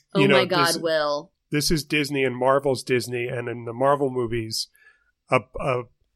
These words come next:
Speaker 1: baseball cap with no logo on it is what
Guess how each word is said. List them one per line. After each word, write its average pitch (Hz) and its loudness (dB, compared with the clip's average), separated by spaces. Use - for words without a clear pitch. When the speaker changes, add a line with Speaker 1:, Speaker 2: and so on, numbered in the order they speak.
Speaker 1:
baseball 151 4
cap 139 0
with 131 4
no 131 0
logo 127 0
on 120 -4
it 113 -8
is 127 0
what 127 0